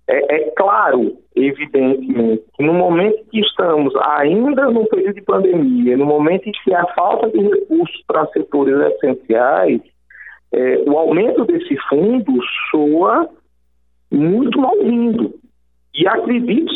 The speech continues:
sim que o presidente da República vai vetar, e acredito também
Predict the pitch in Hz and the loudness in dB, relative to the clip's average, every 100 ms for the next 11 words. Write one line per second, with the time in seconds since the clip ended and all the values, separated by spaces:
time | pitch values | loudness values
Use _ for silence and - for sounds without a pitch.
0 | - 240 392 330 - - 156 151 151 147 | -2 0 0 0 0 0 0 2 0 0
1 | 135 131 131 127 123 123 120 - 113 143 | -2 0 2 2 2 2 0 -2 0 0
2 | 214 226 262 262 262 226 233 269 - 370 | 0 0 0 0 -2 -2 -2 -2 0 0
3 | 392 370 160 196 | 2 2 2 0